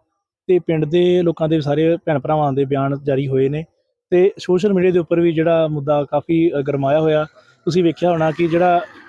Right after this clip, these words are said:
ਜਿਹੜਾ ਹਰਜਿੰਦਰ ਸਿੰਘ ਨੂੰ ਇੱਕ ਪੱਗ ਨੂੰ ਜਿਹੜਾ ਵਾ ਬਾਰ-ਬਾਰ ਉਹੀ ਚੀਜ਼ ਉਛਾਲੀ ਜਾ ਰਹੀ ਆ। ਜਿਹੜੇ ਸਭ ਤੋਂ ਜਿਹੜੀ, ਜਿਸ ਤਰ੍ਹਾਂ ਜਿੰਨਾ ਦੁੱਖ ਸਾਨੂੰ ਹਰਜਿੰਦਰ ਸਿੰਘ ਦਾ ਵਾ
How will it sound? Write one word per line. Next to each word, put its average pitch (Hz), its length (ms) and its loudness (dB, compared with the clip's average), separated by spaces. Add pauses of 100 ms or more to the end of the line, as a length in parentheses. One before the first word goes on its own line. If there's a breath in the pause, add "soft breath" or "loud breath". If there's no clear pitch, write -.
(260)
ਜਿਹੜਾ 175 260 0
ਹਰਜਿੰਦਰ 156 420 0
ਸਿੰਘ 175 260 0
ਨੂੰ 180 160 2
ਇੱਕ 165 140 -4
ਪੱਗ 160 320 0
ਨੂੰ 165 160 0
ਜਿਹੜਾ 165 200 2
ਵਾ 160 220 2
ਬਾਰ-ਬਾਰ 151 460 0
ਉਹੀ 180 300 2
ਚੀਜ਼ 170 240 -2
ਉਛਾਲੀ 147 320 -2
ਜਾ 143 160 0
ਰਹੀ 160 180 0
ਆ। 202 100 2 (600)
ਜਿਹੜੇ 208 400 2 (180)
ਸਭ 175 260 -4
ਤੋਂ 220 160 0 (200)
ਜਿਹੜੀ, 202 400 2
ਜਿਸ 160 240 -4
ਤਰ੍ਹਾਂ 196 200 0
ਜਿੰਨਾ 170 240 0
ਦੁੱਖ 185 220 0
ਸਾਨੂੰ 185 300 0
ਹਰਜਿੰਦਰ 160 280 0
ਸਿੰਘ 170 260 -2
ਦਾ 175 140 0
ਵਾ 127 140 -4